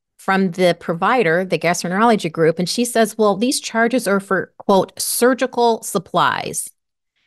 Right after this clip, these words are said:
She calls her insurance company, Blue Cross Blue Shield, and they said, of Illinois, and she said they told her that they were C P T codes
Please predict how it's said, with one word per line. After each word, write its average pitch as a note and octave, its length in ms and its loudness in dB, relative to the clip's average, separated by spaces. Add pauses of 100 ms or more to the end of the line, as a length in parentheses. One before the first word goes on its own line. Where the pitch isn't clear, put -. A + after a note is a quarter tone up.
(440)
She - 220 -2
calls E3+ 340 2
her F3+ 100 0
insurance A4+ 480 2
company, F#3+ 580 0 (540)
Blue F3 100 4
Cross C#3 300 -2
Blue G#3 160 -2
Shield, E3+ 340 0
and F3 100 0
they F3+ 120 0
said, F#3 340 0 (380)
of E3+ 120 0
Illinois, E3 420 2
and E3+ 100 0
she F#3+ 240 -2
said F3+ 360 0 (280)
they F#3+ 100 4
told G3 320 0
her G3 100 2
that F3 300 0
they F#3 120 2
were F3 140 0
C A#3 280 0
P A3+ 260 0
T B3+ 340 2
codes E3+ 840 0